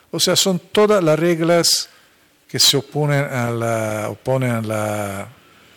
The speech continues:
a l'idea de un terrorismo de Estado, que no tiene lealtad, que no, no, no, no, donde cada uno quiere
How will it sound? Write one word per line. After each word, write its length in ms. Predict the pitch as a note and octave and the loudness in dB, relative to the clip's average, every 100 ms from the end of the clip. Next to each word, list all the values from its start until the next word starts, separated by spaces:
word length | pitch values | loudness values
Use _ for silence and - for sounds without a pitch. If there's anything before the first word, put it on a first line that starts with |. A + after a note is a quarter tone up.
| - _ - | -20 _ -6
a 80 | A#2 | -4
l'idea 400 | B2+ C3+ F3 B2 | 0 2 4 4
de 80 | |
un 120 | A#2 A#2 | -2 -4
terrorismo 580 | A#2+ A#2 B2 G#2+ A#2 | -2 0 0 -2 -4
de 80 | A2+ | -2
Estado, 560 | A2+ - A2+ G2 F#2+ - - _ _ _ | -2 -2 -4 -6 -10 -18 -20 _ _ _
que 140 | - B2+ | -6 -6
no 100 | B2+ | -2
tiene 280 | C#3+ C#3 | -2 0
lealtad, 580 | C3 B2+ B2 - B2+ G#2+ - - _ _ _ _ - | 2 0 0 0 0 -2 -8 -20 _ _ _ _ -6
que 180 | B2 | -4
no, 440 | A#2+ A#2+ A#2+ A#2 A#2 | -2 -4 -4 -4 -6
no, 200 | A2+ A2+ | -6 -8
no, 300 | A2+ A2 A2 | -8 -8 -10
no, 180 | A#2 A#2 A#2 - _ _ _ | -10 -12 -16 -20 _ _ _
donde 500 | C3 C3 B2+ B2+ - | -2 0 0 -2 -8
cada 300 | - C#3 C3 | -2 0 4
uno 340 | C#3 D#3 D3+ C3+ | 4 4 2 0
quiere 540 | - C3+ C3+ C#3 - | 0 2 4 2 -4